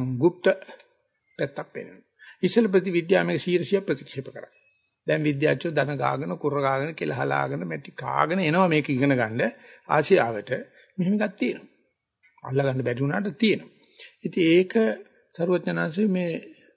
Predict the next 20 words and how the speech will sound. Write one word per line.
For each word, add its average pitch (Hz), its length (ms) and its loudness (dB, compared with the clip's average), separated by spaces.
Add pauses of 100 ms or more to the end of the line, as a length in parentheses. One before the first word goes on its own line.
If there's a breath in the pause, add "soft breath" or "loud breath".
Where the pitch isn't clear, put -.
(120)
විසිහතර 151 440 0
ආකාරයකට 151 680 0
ලෝකේ 135 380 -2
පටලවා 143 340 -6
ගැනීමේදී 139 580 -4 (400 soft breath)
හතර 143 280 -4
මහා 160 220 -2
භූතේ 151 340 0
වගේම 131 420 0 (600 soft breath)
භූත 131 400 0
කියලා 151 380 0
පේන 139 260 0
කොටස් 180 320 -2
සහ - 120 -8
අර 226 720 -8
දේව 147 320 2
බ්‍රහ්ම 165 380 -2 (560)
ප්‍රජාපති 165 640 0
වශයෙන්, 180 340 0 (460 loud breath)
අ, - 40 -6